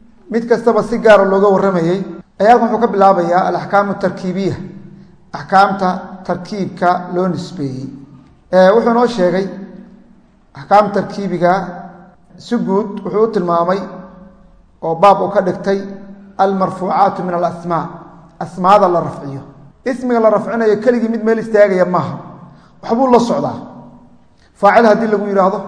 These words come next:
ficil buu la socdaa. Naa'ib faacil haddii la yidhaahdo, ficil buu la socdaa.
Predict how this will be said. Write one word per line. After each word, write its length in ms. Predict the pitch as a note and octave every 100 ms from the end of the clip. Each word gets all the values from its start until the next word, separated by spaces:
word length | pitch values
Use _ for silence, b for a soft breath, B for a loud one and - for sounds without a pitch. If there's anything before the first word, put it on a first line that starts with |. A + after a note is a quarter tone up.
| -
ficil 220 | G#3 F#3+
buu 100 | E3
la 80 | F3
socdaa. 340 | F3 - A#2+ A#2+ - - - b b b b b
Naa'ib 240 | F#3 G3
faacil 260 | G3 G3 A3
haddii 200 | G3+ G#3+
la 80 | G3+
yidhaahdo, 360 | F#3+ F#3 G3 F#3 - F3
ficil 220 | F3 F#3
buu 120 | E3+
la 100 | E3+
socdaa. 380 | - D3 B2